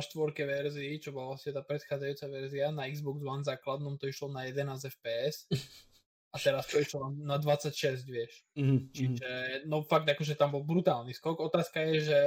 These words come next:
Speaker 1: aké bolo rozlíšenie, <laughs> vieš, že či náhodou si nezničili rozlíšenie, vieš,
Speaker 2: Mhm.
Speaker 1: aby dvihli hore F P S, ale to už zase je druhá vec. A čiže,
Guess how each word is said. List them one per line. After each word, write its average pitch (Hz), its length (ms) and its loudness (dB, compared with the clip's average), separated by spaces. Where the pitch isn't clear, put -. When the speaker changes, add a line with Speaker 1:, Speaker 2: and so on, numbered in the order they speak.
Speaker 1:
aké 147 240 -2
bolo 147 240 2
rozlíšenie, 160 480 2
<laughs> 160 160 0
vieš, 175 240 6
že - 20 2
či - 140 -6
náhodou 156 320 0
si - 160 -8
nezničili 156 480 2
rozlíšenie, 139 640 -6
vieš, 135 160 -4
Speaker 2:
Mhm. 147 160 4
Speaker 1:
aby 131 100 0
dvihli 139 320 -2
hore 139 260 2
F 135 140 -8
P 143 80 2
S, 147 80 4
ale 143 160 4
to 156 160 -2
už 147 160 -6
zase 143 240 0
je 143 160 -4
druhá 139 320 -2
vec. 156 160 0
A 135 160 -8
čiže, 165 240 4